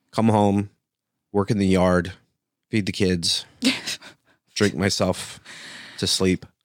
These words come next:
Speaker 1: and
Speaker 2: Yeah.
Speaker 1: then get up and do it again.
Speaker 2: And not to mention, we had a new puppy.
Speaker 1: And we had a new puppy.
Speaker 2: We had, we have the, the Cavalier, and then we had
Speaker 1: Mm-hmm.
Speaker 2: just not too long before that gotten,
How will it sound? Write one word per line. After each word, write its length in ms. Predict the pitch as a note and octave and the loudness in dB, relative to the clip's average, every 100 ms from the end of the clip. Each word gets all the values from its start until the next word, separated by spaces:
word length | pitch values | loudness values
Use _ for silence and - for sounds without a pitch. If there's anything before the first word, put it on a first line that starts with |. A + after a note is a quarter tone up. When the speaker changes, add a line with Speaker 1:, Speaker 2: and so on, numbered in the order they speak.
| _ _ _ _ _ - | _ _ _ _ _ -2
Speaker 1:
and 100 | F#2+ | 0
Speaker 2:
Yeah. 60 | |
Speaker 1:
then 260 | F#2 F2+ F2 - | 2 0 -2 -2
get 140 | G#2+ | 0
up 80 | - | 4
and 60 | B2+ | 4
do 80 | |
it 80 | F3 | 4
again. 260 | A3+ F3 C#3+ | 4 2 0
Speaker 2:
And 240 | - A3 B2 | -4 -4 -4
not 160 | G3+ | -6
to 80 | - | 0
mention, 240 | A#3+ A3 G3+ | 2 2 2
we 100 | F#3+ | 0
had 140 | F#3+ | -2
a 40 | |
new 100 | F3+ | -6
puppy. 480 | E3+ A#3+ - D#3 F#3+ - - - _ _ _ | -6 -6 -4 -6 -8 -8 -10 -18 _ _ _
Speaker 1:
And 100 | G#2 | 2
we 100 | A2 | 4
had 100 | A2+ | 4
a 40 | C#3 | 4
new 120 | D#3 | 2
puppy. 400 | A2+ F2 F2 F2+ _ | 2 0 -4 -6 _
Speaker 2:
We 120 | F#3+ | -10
had, 400 | F3+ E3 D#3+ E3 | -8 -8 -10 -10
we 120 | - G3 | -8 -6
have 160 | E3 | -6
the, 200 | F3+ E3 - | -6 -6 -8
the 80 | G3+ | -4
Cavalier, 580 | F#3 F#3+ F#3 G3+ F3 | -2 -2 -2 -2 -2
and 220 | F3 F3+ F3+ | -2 -4 -4
then 100 | F3 | -2
we 60 | F3 | -2
had 120 | E3+ | -2
Speaker 1:
Mm-hmm. 40 | |
Speaker 2:
just 460 | - - - - - | -2 -4 -6 -6 -4
not 180 | - - | -4 -4
too 120 | F3+ | -4
long 220 | F3+ F3+ | -4 -4
before 280 | F3 - A3+ | -4 -2 0
that 180 | F#3 - | 0 -2
gotten, 540 | F3 F3 E3+ E3+ F3 | -6 -6 -8 -8 -10